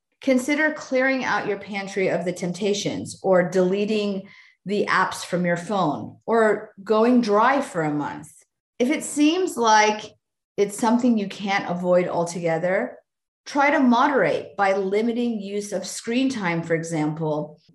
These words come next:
to evenings or limiting alcohol use to the weekends. Now, I have to give the caveat that if we're talking about significant use of alcohol or a drug,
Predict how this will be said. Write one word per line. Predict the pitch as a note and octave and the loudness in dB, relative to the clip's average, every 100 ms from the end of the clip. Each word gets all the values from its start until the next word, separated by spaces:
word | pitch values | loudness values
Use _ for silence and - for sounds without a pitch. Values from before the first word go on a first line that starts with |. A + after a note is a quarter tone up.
| - | -2
to | B3+ A#3 | 2 4
evenings | C4+ D4+ A3 D3 D3 - | 4 2 2 -2 -6 -6
or | E3 G3+ F#3+ | 2 2 4
limiting | F#3 F#3+ G3+ A3+ A3+ | 2 2 0 -2 -2
alcohol | B3 B3+ B3+ G3+ E3+ | -2 -2 -2 -4 -2
use | E3+ E3 E3 - - | -2 -4 -6 -10 -12
to | A#3+ | -4
the | A3 | -2
weekends. | A3+ C#4+ A3 - - - - _ _ _ _ _ _ _ _ _ _ - | 0 0 0 -4 -6 -12 -16 _ _ _ _ _ _ _ _ _ _ -8
Now, | G#3 F#3+ D#3+ - - - _ - | 0 2 2 -2 -10 -20 _ -6
I | F#3+ | -4
have | F#3+ G#3+ A#3+ A#3+ - | -4 -2 -4 -6 -10
to | - G#3 G3 F#3+ G#3 | -2 0 2 0 2
give | G3+ F#3 | 0 -2
the | |
caveat | D#3+ F3+ G3 E3+ C#3+ C#3 C3 - _ _ _ - | -8 0 0 0 -2 -2 -6 -14 _ _ _ -2
that | F#3 | 0
if | F#3 G#3+ | 0 0
we're | G3+ | -2
talking | - B3 B3+ C#4 C4 | 0 0 0 -2 -2
about | A3 F#3 - | 0 0 -2
significant | - G3 F#3+ C4 C#4+ C4 G#3 E3 | -6 -8 -4 -2 -2 -4 -6 -6
use | F#3 F3+ | -6 -6
of | E3+ | -6
alcohol | - E3+ E3 F3 F3+ E3 E3 D#3+ - | -2 0 0 -4 0 2 2 2 -2
or | E3 | -2
a | D#3+ | -2
drug, | D#3+ D#3 D3+ D#3 | -2 -2 0 -2